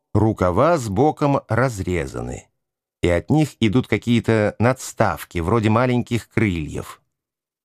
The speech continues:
Это, как я узнал после, полупарадный костюм, соответствующий нашим вицмундирам. Скажите, думал ли я, думали ли вы,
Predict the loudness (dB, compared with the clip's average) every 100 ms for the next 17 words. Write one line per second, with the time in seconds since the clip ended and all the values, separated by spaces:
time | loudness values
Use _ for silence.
0 | _ _ _ -4 0 2 0 -2 -2 -2
1 | 0 2 2 2 0 0 -2 0 0 0
2 | -2 _ _ _ _ 2 2 4 2 0
3 | 0 0 -2 0 0 -2 -6 -2 0 2
4 | -2 -10 _ _ _ _ _ -8 -2 -2
5 | 0 -2 0 -2 0 0 2 0 0 -2
6 | -2 _ _ -2 0 0 0 2 2 -2
7 | -4 -6 -10 _ _ _ _ _ _ _
8 | _ _ _ -6 0 2 2 0 -4 -12
9 | -14 _ _ _ _ _ _ _ 0 2
10 | 4 4 2 2 2 2 2 0 -4 -14
11 | _ _ _ _ _ _ _ 2 4 4
12 | 4 4 4 2 2 0 2 -2